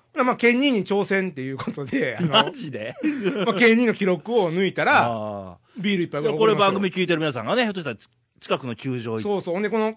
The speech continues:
Speaker 1: チャレンジ記録カードを
Speaker 2: うん。
Speaker 1: ファックスで送ってもらったら。ね、またファックス番号は後ほど言いますけど。
Speaker 2: はい。
Speaker 1: いいんじゃないですか、これ。
Speaker 2: 県二位に挑戦と。
Speaker 1: 挑戦と。
Speaker 2: おう。
Speaker 1: まあ、僕は年内絶対三桁。
Speaker 2: さっき
Speaker 1: ゆくゆくは、
Speaker 2: 百二十言うたよね。
Speaker 1: まあ、年内はちょっとね、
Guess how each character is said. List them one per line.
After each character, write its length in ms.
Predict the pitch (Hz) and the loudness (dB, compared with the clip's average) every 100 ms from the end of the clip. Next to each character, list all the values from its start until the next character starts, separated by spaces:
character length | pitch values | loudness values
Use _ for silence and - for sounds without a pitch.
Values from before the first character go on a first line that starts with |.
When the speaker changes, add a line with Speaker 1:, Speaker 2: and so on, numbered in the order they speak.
| - | -4
Speaker 1:
チ 80 | 190 | -2
ャ 40 | |
レ 80 | 196 | -2
ン 80 | 185 | -2
ジ 140 | 185 | -2
記 80 | 208 | 0
録 180 | 196 - | 0 0
カ 180 | 190 | -2
ー 40 | 147 | 0
ド 120 | 127 | -4
を 180 | 110 - | -8 -8
Speaker 2:
う 60 | 131 | -4
ん。 80 | 127 | -2
Speaker 1:
フ 60 | |
ァ 40 | 180 | -2
ッ 40 | |
ク 100 | - | -6
ス 80 | 120 | -12
で 60 | 139 | -10
送 120 | 139 | -8
っ 40 | |
て 60 | 131 | -10
も 60 | 123 | -12
ら 60 | |
っ 40 | 110 | -14
た 100 | 90 | -16
ら。 100 | - _ _ _ _ _ _ - | -18 _ _ _ _ _ _ -14
ね、 200 | 226 233 190 | -12 -12 -10
ま 100 | 156 | -6
た 80 | |
フ 60 | 180 | -6
ァ 20 | |
ッ 40 | - | -6
ク 80 | - | -6
ス 80 | 190 | -6
番 120 | 147 | -6
号 40 | |
は 60 | 127 | -6
後 180 | 139 - | -8 -8
ほ 100 | 127 | -8
ど 60 | |
言 80 | 127 | -10
い 40 | 131 | -12
ま 100 | 117 | -14
す 80 | |
け 80 | 98 | -16
ど。 100 | 85 | -12
Speaker 2:
は 200 | 110 117 | -4 -4
い。 100 | 120 _ _ _ _ _ _ _ _ 180 | -4 _ _ _ _ _ _ _ _ -8
Speaker 1:
い 40 | |
い 20 | |
ん 20 | 165 | -6
じ 40 | |
ゃ 20 | |
な 40 | 135 | -4
い 0 | |
で 40 | |
す 60 | - | -4
か、 120 | 165 | -4
こ 80 | 113 | -4
れ。 140 | 90 _ _ _ _ _ _ _ _ _ | -10 _ _ _ _ _ _ _ _ _
Speaker 2:
県 160 | 151 143 | -6 -4
二 120 | 135 | -4
位 20 | |
に 140 | 107 | -4
挑 180 | - 139 | -4 -2
戦 180 | 139 127 | -2 -4
と。 120 | - | -4
Speaker 1:
挑 160 | 160 143 | -6 -4
戦 200 | 139 127 | -6 -8
と。 140 | - 185 | -12 -14
Speaker 2:
お 180 | 190 | -8
う。 20 | 247 | -2
Speaker 1:
ま 160 | 220 | 0
あ、 40 | 202 | 0
僕 240 | 233 233 | -2 2
は 80 | 254 | 2
年 220 | 302 277 | 4 2
内 180 | 208 156 | 2 0
絶 200 | 190 196 | -2 0
対 100 | 175 | 0
三 120 | 180 | 0
桁。 200 | 165 107 | -4 -6
Speaker 2:
さ 160 | 95 - _ _ _ _ _ _ _ _ _ | -10 -12 _ _ _ _ _ _ _ _ _
っ 0 | |
き 100 | 247 | 0
Speaker 1:
ゆ 80 | 269 | 2
く 80 | 175 | 4
ゆ 140 | 262 | 4
く 60 | 247 | 4
は、 180 | 240 | 4
Speaker 2:
百 0 | |
二 60 | 233 | 4
十 60 | 156 | 2
言 100 | 107 | -2
う 20 | |
た 80 | - | -6
よ 80 | 95 | -8
ね。 120 | - | -4
Speaker 1:
ま 160 | 202 156 | -2 -2
あ、 40 | - | -6
年 260 | 330 330 294 | -8 -6 -4
内 120 | 143 | -4
は 40 | |
ち 80 | 120 | -6
ょ 40 | 113 | -12
っ 20 | |
と 60 | |
ね、 120 | 151 | -14